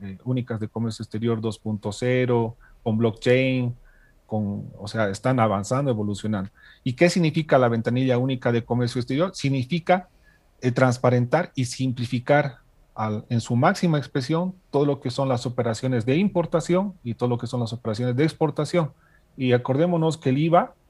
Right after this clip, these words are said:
por ejemplo, que es uno de los, de los pilares en el sistema tributario boliviano, casi la mitad se recauda en, en, en despachos aduaneros y la otra mitad en el mercado interno.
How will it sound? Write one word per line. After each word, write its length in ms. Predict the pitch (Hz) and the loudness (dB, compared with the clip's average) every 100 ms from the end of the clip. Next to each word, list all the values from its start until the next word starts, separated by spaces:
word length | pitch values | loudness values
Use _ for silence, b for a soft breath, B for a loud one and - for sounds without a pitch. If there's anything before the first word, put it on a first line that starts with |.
| - | -6
por 140 | 117 | -6
ejemplo, 520 | 110 135 123 143 226 _ _ _ _ _ _ | -2 -4 -2 -4 -8 _ _ _ _ _ _
que 120 | 120 | -4
es 140 | 110 123 | -4 -2
uno 260 | 123 110 | -2 -2
de 80 | 104 | -6
los, 160 | 95 104 - | -10 -14 -12
de 380 | 113 104 - 110 | -10 -10 -8 -6
los 120 | 104 | -6
pilares 460 | - 117 123 135 117 | -2 2 4 2 0
en 160 | 110 | -4
el 100 | 104 | -4
sistema 320 | 101 107 117 120 | -6 -6 -4 -4
tributario 380 | 120 120 127 | -4 -2 0
boliviano, 540 | 131 139 143 143 160 185 b b b - | 0 -2 0 0 -2 -6 b b b 2
casi 260 | 143 139 151 | 2 4 6
la 140 | 139 | 6
mitad 380 | 131 123 165 180 | 4 4 4 4
se 120 | 139 | 2
recauda 600 | 117 113 120 117 107 104 - | -2 0 0 2 0 -2 -10
en, 280 | 107 104 101 104 - | -10 -8 -8 -10 -6
en, 340 | 110 107 107 - | -4 -4 -8 -6
en 140 | 123 | 0
despachos 560 | 117 104 120 120 123 131 | 0 0 0 0 -2 0
aduaneros 720 | 123 131 131 135 196 - - | 2 4 2 0 -4 -8 -12
y 120 | 117 | -4
la 100 | 110 | 0
otra 200 | 107 113 | 0 0
mitad 360 | 113 104 117 117 | -4 -2 0 0
en 100 | 104 | -2
el 80 | 92 | -6
mercado 400 | 87 - 92 87 | -10 -10 -10 -8
interno. 460 | 85 - 104 95 | -12 -10 -10 -10